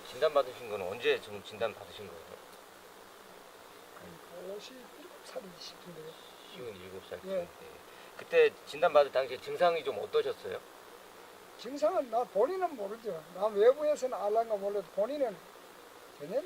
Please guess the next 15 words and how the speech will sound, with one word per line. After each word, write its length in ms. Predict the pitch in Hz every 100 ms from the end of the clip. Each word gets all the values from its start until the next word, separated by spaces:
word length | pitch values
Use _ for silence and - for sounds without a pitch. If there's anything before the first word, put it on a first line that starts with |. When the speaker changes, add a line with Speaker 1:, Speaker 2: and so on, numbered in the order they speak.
| 277
Speaker 2:
알 120 | 190
수 140 | - 180
없었어. 380 | - 170 - - - - - - - - -
그런데 360 | 254 330 262 196 180 - - - - -
그 200 | 180 180
어느 120 | 196 190
날 160 | 170 165 165
우리 100 | 170
아들이 240 | 175 170
와가지고 300 | 156 160 - - -
그러더라고. 340 | - 170 160 156 - - - - -
"아버지 220 | 202 190 -
병원하고 320 | 185 214 208 180
가보시죠." 380 | 160 160 170 185 180 165 156 - - - - - - - - - - - - -
"왜?" 240 | 143 202